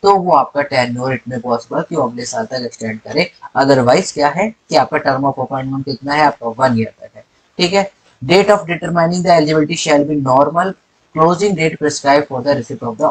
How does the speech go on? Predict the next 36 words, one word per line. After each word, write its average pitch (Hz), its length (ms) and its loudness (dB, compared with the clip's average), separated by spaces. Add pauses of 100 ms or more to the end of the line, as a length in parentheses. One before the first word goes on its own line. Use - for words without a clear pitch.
online 127 320 -2
application, 143 420 -6
the 131 220 -4
vacancy 127 400 -8
notify 123 380 -10 (100)
are - 120 0 (480)
anticipatory 143 600 -2 (100)
and 131 160 -2
the 120 380 0
university 160 640 0
reserve 139 280 0
the 135 120 -2
right 123 240 -2
for 120 100 -6
the - 100 -2 (160)
cancellation 143 540 -2
of 113 100 -6
the 143 160 -4
procedure। - 400 -12 (420)
कुछ 180 180 2
भी 180 140 2
mistakes 160 440 0
पाई 147 200 4
जाती 143 260 2
है, 147 60 4
कुछ 147 280 -4
भी 156 60 2
ऐसा 143 220 2
लगता 127 280 -4
है, 165 60 0
तो 170 80 -8
university 131 560 -6
के 120 100 -12
पास 123 240 -6
वो 123 80 -14
सारे 120 400 -4